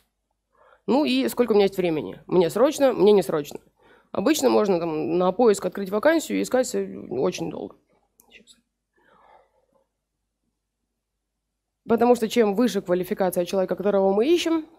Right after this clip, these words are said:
тем дольше мы будем его искать. У меня были в практике случаи, когда я искала человека на ручное тестирование год. Обычно вакансии там висят по полгода и, и так далее.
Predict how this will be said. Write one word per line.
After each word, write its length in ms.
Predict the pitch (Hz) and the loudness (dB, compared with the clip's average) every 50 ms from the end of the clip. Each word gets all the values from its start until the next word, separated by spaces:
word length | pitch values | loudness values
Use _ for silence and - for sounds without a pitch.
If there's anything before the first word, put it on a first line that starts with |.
| _ _ _ _ _ _ _ _ _ _ _ _ _ _ _ | _ _ _ _ _ _ _ _ _ _ _ _ _ _ _
тем 200 | - - 202 202 | -2 0 0 4
дольше 280 | 185 226 247 240 - 220 | 4 4 2 4 2 -2
мы 100 | 185 170 | -2 0
будем 220 | 170 175 185 190 | -2 0 0 0
его 220 | 175 165 160 175 170 | 0 0 -2 -2 -4
искать. 380 | 160 - - 131 - - _ _ _ _ _ _ - - - _ | -4 -6 -8 -10 -10 -14 _ _ _ _ _ _ -20 -20 -20 _
У 60 | - 196 | 0 4
меня 180 | 226 220 220 | 4 4 4
были 140 | 202 202 190 | 4 2 0
в 60 | 190 | 2
практике 340 | - 196 185 170 - - 196 | 2 2 0 0 -2 -8 -6
случаи, 320 | 180 233 262 240 - 240 214 | -2 -2 -4 -2 -2 -2 0
когда 240 | - 185 175 185 196 | 0 2 2 2 2
я 380 | 190 180 175 180 180 185 175 - _ _ - _ _ _ | 2 2 2 2 2 0 -2 -6 _ _ -20 _ _ _
искала 400 | _ 185 - - 208 202 196 190 | _ -12 -2 2 4 4 4 4
человека 380 | 190 - 190 202 196 196 - 196 | 2 2 0 0 0 0 0 2
на 100 | 180 180 | 2 2
ручное 280 | - 170 - 196 190 185 | 0 0 0 0 0 0
тестирование 800 | - 180 - - 226 240 233 208 196 196 190 180 180 175 165 | -2 -10 -6 -2 2 2 4 4 4 4 4 4 2 0 0
год. 540 | 165 165 208 208 185 170 175 185 190 - - _ _ _ _ _ _ _ _ _ _ _ _ _ | 2 4 4 6 6 4 2 0 0 -4 -14 _ _ _ _ _ _ _ _ _ _ _ _ _
Обычно 400 | - 180 185 247 247 - 233 208 | -2 0 0 0 0 0 0 0
вакансии 340 | 208 208 214 220 214 - 185 | 0 0 0 0 0 -2 -2
там 120 | 196 190 | -4 -4
висят 240 | 190 180 202 190 - | -2 -4 -6 -4 -4
по 100 | 220 214 | -4 -2
полгода 760 | 208 202 196 190 165 165 175 180 185 185 175 180 175 170 170 | 0 -2 -2 -2 -2 -2 0 2 2 2 0 0 -2 -2 -4
и, 100 | 170 185 | -6 -6
и 360 | 175 101 104 82 71 - 160 | -8 -12 -14 -14 -10 -6 -6
так 160 | 185 185 175 | -4 -2 -2
далее. 420 | 165 165 160 156 156 156 160 156 | -2 -4 -4 -6 -8 -10 -10 -14